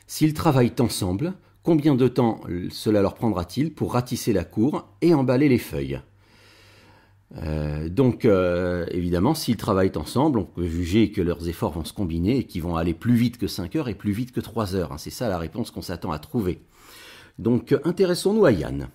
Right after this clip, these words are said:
Yann, euh, ça lui prend cinq heures pour ratisser une cour. Donc on peut dire qu'il ratisse une cour toutes les cinq heures. On peut écrire ça sous forme de fraction.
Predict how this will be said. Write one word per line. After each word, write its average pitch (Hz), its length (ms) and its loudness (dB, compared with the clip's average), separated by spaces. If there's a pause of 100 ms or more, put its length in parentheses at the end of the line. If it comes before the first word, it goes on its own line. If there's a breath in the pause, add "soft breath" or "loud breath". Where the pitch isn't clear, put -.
(840 loud breath)
Yann, 208 720 4
euh, 95 800 0
ça - 340 -4
lui 117 180 4
prend 123 480 -2
cinq 180 400 0
heures 180 200 2
pour 113 200 -2
ratisser 131 680 -2 (240)
une 160 180 4
cour. 104 320 4
Donc 113 160 2
on 110 80 0
peut 95 180 0
dire 139 380 0
qu'il 107 200 -4
ratisse 117 480 -2
une 135 200 4
cour 156 340 4
toutes - 200 -4
les 139 100 2
cinq 120 340 -2
heures. 127 220 4
On 110 80 -2
peut - 120 -4
écrire 95 220 -4
ça 117 140 -2
sous - 120 -6
forme 98 240 -4
de 92 80 -4
fraction. 113 540 -6